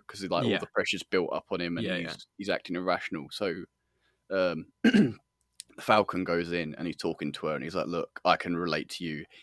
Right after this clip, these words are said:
Speaker 1: Here's some
Speaker 2: Carly
Speaker 1: of
Speaker 2: is
Speaker 1: my
Speaker 2: the name, I think.
Speaker 1: backstory." And she goes, "This is my backstory as well. We're similar in these ways." And he
Speaker 2: Yeah, and
Speaker 1: goes,
Speaker 2: they were, they
Speaker 1: "Good."
Speaker 2: were getting a lot of progress and it was going really well.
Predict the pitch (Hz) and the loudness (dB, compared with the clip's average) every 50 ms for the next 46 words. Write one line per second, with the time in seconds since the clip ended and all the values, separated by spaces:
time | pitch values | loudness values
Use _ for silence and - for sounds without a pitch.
0 | - - 139 127 - - 104 101 104 95 95 92 95 95 95 92 92 92 92 90 | -2 2 6 8 8 8 6 6 2 2 2 2 4 6 6 6 6 6 4 4
1 | 87 85 87 - 95 87 87 85 82 82 85 98 - _ _ _ _ _ - 95 | 4 2 -4 -2 0 2 4 4 2 2 0 -4 -8 _ _ _ _ _ -6 -4
2 | 95 - - 107 101 90 104 92 90 92 92 - - - 131 151 151 - 151 120 | -2 0 2 2 2 4 4 4 4 2 -2 -4 -6 -4 -4 -2 -2 -2 -2 0
3 | 113 120 151 170 165 - 147 127 - - - - 123 110 101 101 90 98 101 117 | 2 4 4 4 4 4 2 2 2 0 -4 0 2 2 2 2 0 -2 -2 0
4 | 123 151 165 92 85 101 135 - - - 170 185 151 127 110 95 90 82 90 87 | 2 2 2 2 2 0 0 0 2 2 2 2 2 0 0 -2 -2 -4 -4 -6
5 | 87 - 85 78 65 65 80 - - 131 120 104 98 101 98 131 131 131 131 131 | -8 -6 -6 -6 -6 -8 -10 -6 0 2 4 4 4 4 4 4 6 6 6 6
6 | 139 127 120 123 123 127 123 131 113 107 113 113 98 82 90 - - 113 107 104 | 6 4 4 4 4 4 2 0 0 2 0 -2 -2 -4 -4 -4 -2 -2 -2 -2
7 | 95 90 87 - - - 98 95 85 98 - 113 107 101 98 95 95 95 95 101 | -2 -6 -6 -6 -8 -8 -8 -8 -10 -8 -4 -4 -4 -4 -4 -4 -6 -4 -4 -2
8 | 101 95 85 65 95 - | -2 -4 -4 -6 -10 -14